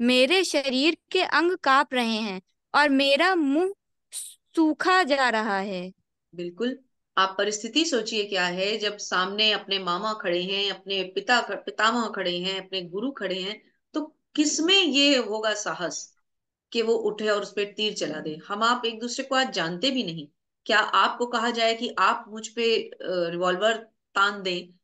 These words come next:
Speaker 2: या मुझे कहा जाए कि मैं आपका वध करने के लिए खड़े हो जाऊं, तो क्या हो सकता है? हम तो एक दूसरे को जानते भी नहीं, हम तो हो भी सकते हैं। वो तो उनका,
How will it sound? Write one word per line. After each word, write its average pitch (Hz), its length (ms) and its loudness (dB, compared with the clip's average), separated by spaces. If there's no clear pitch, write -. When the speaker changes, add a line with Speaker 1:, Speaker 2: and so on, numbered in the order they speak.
Speaker 2:
या 196 100 0
मुझे 180 300 -2
कहा 208 260 -2
जाए 208 140 -2
कि 214 160 -6
मैं 185 520 -2
आपका 185 320 -2
वध 175 220 0
करने 196 300 -4
के 190 120 -4
लिए 190 120 -4
खड़े 190 180 -2
हो 185 80 -2
जाऊं, 175 160 -8
तो 175 80 -20
क्या 190 140 -6
हो 214 120 -10
सकता 294 260 -10
है? 175 100 -8
हम 170 60 -18
तो 190 80 -8
एक 190 60 -16
दूसरे 226 200 -10
को 247 80 -6
जानते 220 360 -2
भी 285 100 0
नहीं, 269 100 -2
हम 262 100 -4
तो 269 80 -4
हो 277 120 0
भी 311 80 -2
सकते 226 300 -6
हैं। 190 60 -16
वो 247 60 -4
तो 349 100 -2
उनका, 339 600 -2